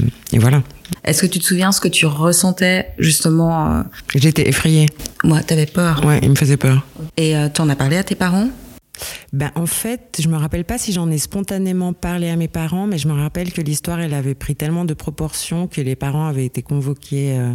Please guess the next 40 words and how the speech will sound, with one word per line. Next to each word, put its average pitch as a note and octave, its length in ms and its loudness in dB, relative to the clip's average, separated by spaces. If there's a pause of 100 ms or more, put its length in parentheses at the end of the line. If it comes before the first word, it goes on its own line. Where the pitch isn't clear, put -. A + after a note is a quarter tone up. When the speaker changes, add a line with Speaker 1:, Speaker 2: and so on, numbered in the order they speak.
(600)
Speaker 2:
Donc, C3+ 120 -2
quelque D3+ 260 2
chose F3 160 0
Speaker 1:
par E3 80 4
Speaker 2:
a D#3 40 2
Speaker 1:
la C#3+ 60 2
Speaker 2:
été D#3 140 2
fait. D#3 240 -2
Speaker 1:
maîtresse. - 340 -6 (120)
Ouais. B2 160 -4 (300)
Quand G3 140 -4
tu G3 140 -4
dis « F3+ 160 -2
quelque F3+ 280 -4
chose F3+ 200 -2
a F3+ 60 -2
été F3 300 -4
fait », F#3+ 580 -4
je C3+ 160 0
me D#3+ 140 0
demande F3+ 200 0
ce - 60 -6
qui - 80 -8
a D#3+ 60 -2
été D3+ 180 -4
fait E3+ 160 -4
concrètement E3 600 -2
parce C#3+ 280 -6
que D3 120 -6 (100)
après C#3 280 -4
la D#3+ 120 -2
convocation, D#3 720 -4
les D3 120 -2
choses D3 280 -2
n'étaient B2+ 240 -2
pas C3+ 120 -4
si - 220 -6
différentes C3 480 -4
que B2+ 140 -8
ça. - 160 -8